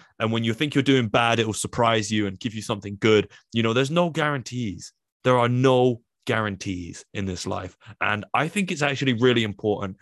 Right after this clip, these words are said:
that I've been able to document the transition from me being really on it to me being, you know, not so on it, and then me getting back on it again. So you guys can see that this is possible, right? It's not like, even though I, I, I built up the motivation to start the podcast,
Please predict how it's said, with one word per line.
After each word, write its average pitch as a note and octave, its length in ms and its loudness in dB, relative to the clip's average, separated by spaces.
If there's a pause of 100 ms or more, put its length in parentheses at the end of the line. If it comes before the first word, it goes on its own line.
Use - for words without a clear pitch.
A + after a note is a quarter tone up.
(160)
that A2 100 0
I've G#2 140 0
been B2 140 2
able B2 440 2 (180)
to - 60 -10
document G2+ 600 0 (200)
the - 80 0
transition A#2 840 0 (180)
from A2 160 -2
me A2 160 0
being G#2 320 -2
really G#2 300 2
on F#2+ 180 -4
it F#2 160 -8 (360)
to A#2 100 0
me A2 160 2
being, G#2+ 520 0 (200)
you A2+ 80 2
know, G2+ 200 0
not A2+ 240 -2
so G2+ 200 2
on G2+ 200 -2
it, A2 140 0
and B2+ 100 0
then C#3+ 140 0
me D#3 140 -2
getting D#3+ 260 0
back D3+ 340 0
on D3+ 140 0
it D3 140 -4
again. G2+ 340 -10 (140)
So C#3+ 100 -4
you D3+ 100 0
guys D3+ 220 2
can C#3+ 160 0
see C#3+ 360 2
that - 180 -6
this A2+ 180 -4
is A2 80 -10
possible, - 560 -8 (240)
right? G2 320 -2 (180)
It's B2 200 -2
not D#3+ 240 0
like, D3 280 0 (760)
even G3 280 4
though F3+ 140 4
I, E3 160 4 (140)
I, D3+ 200 0
I C#3 120 4
built C3 300 4
up A2 60 -10
the C#3+ 60 0
motivation C3+ 480 0
to - 100 -16
start A2 200 -6
the - 80 -10
podcast, G#2+ 580 -4